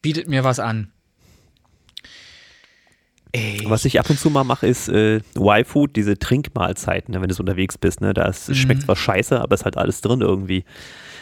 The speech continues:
Speaker 2: Kann man mal machen. Ist vielleicht besser als McDonald's jeden Tag.
Speaker 1: Nee, wa-, was ist das denn jetzt hier? Also, je-, als ob ich jeden Tag McDonald's esse hier. Das ist
Speaker 2: <laughs> Nee,
Speaker 1: ja gar
Speaker 2: ich,
Speaker 1: nicht der
Speaker 2: ich mach
Speaker 1: Fall.
Speaker 2: das.
Speaker 1: Ach so,
Speaker 2: Jetzt ist
Speaker 1: okay,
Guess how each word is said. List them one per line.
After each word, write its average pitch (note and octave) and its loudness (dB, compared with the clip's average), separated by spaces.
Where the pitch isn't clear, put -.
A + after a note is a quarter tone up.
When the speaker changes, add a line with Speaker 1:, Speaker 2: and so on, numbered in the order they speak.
Speaker 2:
Kann A2+ -8
man G2 2
mal F#2+ 2
machen. G2 -2
Ist - -14
vielleicht G2 0
besser G2 0
als F2+ -2
McDonald's G2 0
jeden F#2+ -2
Tag. G2 -4
Speaker 1:
Nee, A#2+ -2
wa-, A2 -12
was G#2+ -10
ist - -12
das - -10
denn A#2+ -8
jetzt F#2+ -10
hier? - -14
Also, G#2 -10
je-, G#2 -12
als A2+ -8
ob A#2 -4
ich B2+ -2
jeden C3 2
Tag C3+ 0
McDonald's C3 -2
esse B2+ 0
hier. - 4
Das A#2+ 2
ist G3 -2
Speaker 2:
<laughs> - -
Nee, B2+ 8
Speaker 1:
ja G3 8
gar F3 8
Speaker 2:
ich, D3+ -2
Speaker 1:
nicht B2+ 4
der C3+ 4
Speaker 2:
ich - 2
mach F3 6
Speaker 1:
Fall. A#2+ 0
Speaker 2:
das. - -10
Speaker 1:
Ach C#3+ 4
so, F3+ 8
Speaker 2:
Jetzt A2+ 6
ist C3 2
Speaker 1:
okay, F3+ 6